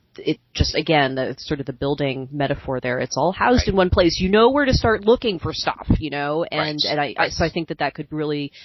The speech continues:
Speaker 1: make a difference here in actually seeing more widespread uptake.
Speaker 2: Right. Right. And with strategic sourcing, uh, when we saw the success stories, you know, with, you know, some agencies, the D O D was one, I, I, they made it a top-down priority.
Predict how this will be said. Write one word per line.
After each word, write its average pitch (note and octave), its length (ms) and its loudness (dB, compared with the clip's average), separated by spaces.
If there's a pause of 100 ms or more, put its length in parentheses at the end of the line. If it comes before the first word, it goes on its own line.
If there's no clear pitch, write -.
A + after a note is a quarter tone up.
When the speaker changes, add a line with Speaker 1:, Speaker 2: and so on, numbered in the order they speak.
(160)
Speaker 1:
make F#3 180 2
a E3+ 60 -2
difference D3+ 400 2
here C#3 180 -6
in C#3 140 -10
actually C#3 680 -6 (280)
seeing D3+ 600 -6
more D3 220 -4
widespread C#3 840 -6 (100)
uptake. - 460 -10
Speaker 2:
Right. G1+ 220 -14 (360)
Right. - 180 -12
And B2 140 -4
with C3+ 120 -4
strategic F#3 480 -8
sourcing, A#2+ 440 -4
uh, - 260 -16 (100)
when A2+ 180 -8
we A2 80 -10
saw C#3 340 2
the B2 120 -6
success - 420 -10
stories, G2+ 560 -10
you F#2+ 80 -14
know, F2 80 -16
with, F2 140 -20 (160)
you G2 80 -18
know, F#2+ 60 -18
some F#2 220 -14
agencies, F#2 380 -10
the - 160 -20
D G2 160 -8
O F#2 40 -8
D F2+ 200 -10
was F2 260 -6
one, E2+ 220 -10
I, E2 180 -8
I, B1+ 200 -14 (360)
they G#2 180 -2
made G2 280 -2
it F#2 80 -8
a E2+ 200 -6
top-down F2+ 460 -6
priority. E2 640 -8